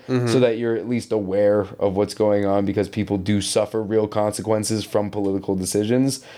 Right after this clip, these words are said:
Speaker 2: And I think if you're turning a blind eye to that in any capacity, it's like, like you said, and, like,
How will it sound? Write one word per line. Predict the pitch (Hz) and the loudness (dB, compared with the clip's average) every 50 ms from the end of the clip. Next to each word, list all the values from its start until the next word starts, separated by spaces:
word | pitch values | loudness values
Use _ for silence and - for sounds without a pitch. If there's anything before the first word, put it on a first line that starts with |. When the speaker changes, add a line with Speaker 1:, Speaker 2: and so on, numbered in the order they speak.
| - - | -14 -6
Speaker 2:
And | - 95 110 | -2 0 2
I | 107 101 | 2 2
think | 110 117 98 | 0 0 0
if | 107 98 | 0 -2
you're | 101 107 | -2 -2
turning | - 117 117 113 107 107 | 0 0 0 0 0 -2
a | 101 | -2
blind | 95 107 110 107 104 104 101 | 0 0 2 2 2 0 0
eye | 104 107 110 110 | 2 2 4 2
to | 110 113 | 2 4
that | 113 117 117 117 120 117 - - | 4 4 4 6 4 4 2 0
in | 110 110 104 90 | -4 -6 -4 -4
any | 90 110 117 123 | -2 0 0 0
capacity, | 113 - - 135 123 120 127 127 - 135 135 143 147 147 143 131 | -2 0 0 2 4 4 4 2 0 -2 0 4 4 4 4 4
it's | 117 - - - | 0 -4 -2 0
like, | 123 123 120 120 120 117 117 - _ _ _ _ _ _ _ _ _ _ _ _ _ _ _ _ _ _ _ _ _ _ _ _ _ - - | 2 4 4 4 4 2 -2 -8 _ _ _ _ _ _ _ _ _ _ _ _ _ _ _ _ _ _ _ _ _ _ _ _ _ -4 0
like | 120 120 113 - 139 | 2 2 2 2 0
you | 143 127 | 0 0
said, | - - 87 87 87 | 0 0 -2 -2 -4
and, | 90 92 92 92 87 - - | -8 -6 -6 -8 -8 -6 -4
like, | 98 95 95 90 | -2 -2 -2 -2